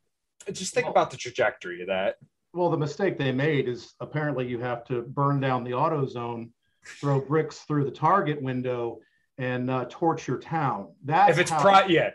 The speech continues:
Speaker 1: if it's
Speaker 2: that's
Speaker 1: private
Speaker 2: how you
Speaker 1: property.
Speaker 2: peacefully protest. That's how it's done. And this blatant mar-, uh, march toward Marxism and socialism, it's called democratic socialism now. I mean, if you're not,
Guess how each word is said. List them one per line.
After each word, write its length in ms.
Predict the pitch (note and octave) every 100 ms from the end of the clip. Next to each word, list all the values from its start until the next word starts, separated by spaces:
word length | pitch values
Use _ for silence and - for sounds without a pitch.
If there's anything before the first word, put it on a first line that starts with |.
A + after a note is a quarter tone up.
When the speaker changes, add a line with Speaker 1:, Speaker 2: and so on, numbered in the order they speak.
| _ -
Speaker 1:
if 80 | C3+
it's 100 | D3
Speaker 2:
that's 120 | F#3
Speaker 1:
private 220 | F#3 G#3
Speaker 2:
how 40 | A3
you 60 | G3
Speaker 1:
property. 380 | G3+ G3 F#3+
Speaker 2:
peacefully 240 | G#3 G3 D#3
protest. 720 | F3 D#3+ - E3 - - - _ _ _ -
That's 280 | C#3+ F#3 -
how 300 | C3+ E3 D3
it's 100 | C#3+
done. 380 | C3+ C#3 A#2 A2+
And 220 | A#2 A#2 - _ _ _
this 500 | - D#3 D3 - - -
blatant 720 | A2+ B2+ D3 E3 D#3+ D3 C#3+
mar-, 400 | C#3+ D3 D3 -
uh, 200 | E3 C#3
march 480 | C3+ C#3 D3+ C#3+ -
toward 340 | - D3 C3+ C3
Marxism 640 | C3+ C#3+ - D3+ C#3 C#3
and 140 | C3
socialism, 800 | - D3+ D3 E3 D3 C#3 C#3 C3+ C3+ _ -
it's 120 | C3+
called 280 | - C3+ -
democratic 600 | C#3 C#3 C#3 C#3 C3 B2+
socialism 640 | - C#3 C3+ C#3 C#3 C3+
now. 420 | B2+ C3 C3+ C3 B2+
I 80 |
mean, 320 | C3 C#3 C#3 C#3 _ _ -
if 160 | C#3 D#3+
you're 160 | G#3
not, 260 | A3 G3+